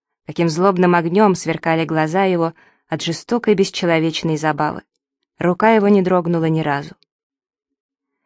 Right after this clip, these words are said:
Принц Ипувер тоже демонстрировал редкую сноровку, вызывая изумление быстротой своей атаки — точностью попадания в цель и проворством. Он был всадником, не знавшим себе равных.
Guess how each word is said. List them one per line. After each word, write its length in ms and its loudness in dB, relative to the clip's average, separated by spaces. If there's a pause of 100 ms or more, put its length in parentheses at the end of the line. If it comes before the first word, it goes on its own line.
(280)
Принц 380 2
Ипувер 420 2
тоже 340 0
демонстрировал 720 2
редкую 380 0
сноровку, 640 -2 (280)
вызывая 380 2
изумление 560 2
быстротой 540 -2
своей 340 -4
атаки — 480 -6 (420)
точностью 500 2
попадания 560 0
в 80 -12
цель 340 -2
и 40 -6
проворством. 760 -4 (520)
Он 220 4
был 140 4
всадником, 720 0 (220)
не 100 0
знавшим 460 0
себе 280 -4
равных. 500 -6